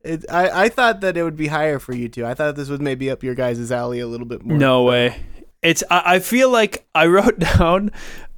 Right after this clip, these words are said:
Speaker 2: it came to me when I was listening to it, I wrote down that I'd never listened to anything that simultaneously felt like someone poured their heart into it and also phoned it in.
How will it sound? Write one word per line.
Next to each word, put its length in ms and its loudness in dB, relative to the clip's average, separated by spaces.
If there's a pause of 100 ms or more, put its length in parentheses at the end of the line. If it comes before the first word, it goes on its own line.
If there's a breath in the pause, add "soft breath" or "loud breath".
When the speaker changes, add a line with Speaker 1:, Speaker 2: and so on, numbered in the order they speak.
(140)
Speaker 2:
it 160 2
came 220 4
to 60 2
me 100 4
when 100 4
I 40 6
was 120 2
listening 280 -2
to 140 2
it, 120 0
I 100 2
wrote 240 4
down 200 4
that 260 4 (340 loud breath)
I'd 180 4
never 200 4
listened 320 2
to 80 2
anything 320 2
that 120 0
simultaneously 960 0
felt 300 0
like 320 0
someone 520 2
poured 300 4
their 100 2
heart 240 2
into 240 2
it 160 -2
and 160 0
also 300 0
phoned 300 0
it 120 -4
in. 240 -4